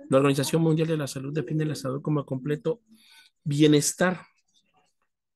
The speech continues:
físico y mental también de las personas, ¿no? De esto se desprende un conjunto de funciones esenciales encaminadas a valorar las necesidades de salud de la población, lo que significa comprender y medir los determinantes de salud y el bienestar de la población en su contexto social, político y ecológico.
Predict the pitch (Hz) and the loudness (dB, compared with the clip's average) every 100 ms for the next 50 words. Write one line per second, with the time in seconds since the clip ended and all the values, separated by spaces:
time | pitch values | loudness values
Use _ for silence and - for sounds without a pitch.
0 | _ _ _ - 185 - 196 - 208 - | _ _ _ -4 -2 -2 -6 -4 -4 -6
1 | _ _ _ _ _ _ 147 143 135 135 | _ _ _ _ _ _ 0 0 0 -4
2 | 147 151 139 143 143 135 - 131 120 139 | -4 -4 -4 -4 -4 -6 -8 -14 -12 -10
3 | 123 131 131 - _ _ _ _ - 143 | -8 -8 -10 -14 _ _ _ _ -6 2
4 | 156 196 - 226 180 151 - 175 175 185 | 4 4 2 0 0 -2 -2 0 2 2
5 | 175 170 170 175 175 160 151 156 160 147 | 0 -2 -6 -4 -2 -4 -4 -4 -4 -6
6 | 131 156 156 - 135 143 147 180 - _ | -6 -6 -4 -4 -4 -4 -4 -6 -8 _
7 | - - - 151 156 190 202 170 151 143 | -20 -10 2 6 6 6 2 0 -2 -2
8 | 170 160 147 151 160 147 135 135 127 - | -2 -4 -6 -4 -2 -4 -6 -10 -10 -6
9 | 160 190 147 - 139 156 139 - - - | -6 -4 -6 -6 -6 -4 -4 -6 -10 -6
10 | 143 147 139 139 175 - - - - - | -8 -4 -4 -2 -4 -8 -20 -20 -20 -18
11 | - 156 147 156 185 185 170 151 139 139 | 2 4 6 4 2 0 -2 -6 -4 -2
12 | 156 160 156 139 135 143 160 160 143 139 | -2 -2 -4 -4 -8 -6 -4 -4 -2 -6
13 | 131 151 156 147 139 131 127 156 156 143 | -6 -2 -2 -2 -4 -6 -4 -2 -4 -6
14 | - 127 151 - 143 135 127 151 156 147 | -10 -10 -10 -10 -12 -10 -6 -6 -6 -6
15 | 143 147 - 147 151 156 139 127 123 120 | -8 -8 -12 -8 -8 -8 -6 -6 -6 -8
16 | 123 123 - 104 - | -8 -10 -16 -20 -20